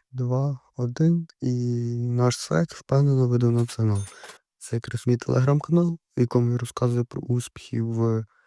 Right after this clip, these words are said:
житті моєму, про успіхи у моєму віп-каналі, е, про мої закриті угоди, скільки я заробляю та і т.д. Дивіться,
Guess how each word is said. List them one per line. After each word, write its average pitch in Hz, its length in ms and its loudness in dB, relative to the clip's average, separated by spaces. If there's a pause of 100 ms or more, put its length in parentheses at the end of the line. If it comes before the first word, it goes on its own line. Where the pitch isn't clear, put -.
(440)
житті 151 600 -4 (240)
моєму, 139 380 -2
про 120 120 -2
успіхи 117 500 -4 (480)
у 123 60 4
моєму 117 400 6
віп-каналі, 143 680 0 (920)
е, 113 200 2
про 117 140 0
мої 113 260 4
закриті 113 420 -4
угоди, 147 540 0 (360)
скільки - 520 -6
я 113 80 -2
заробляю 143 800 0 (1000)
та 113 600 0 (840)
і 123 100 -2
т.д. 113 380 4 (680)
Дивіться, 117 520 -4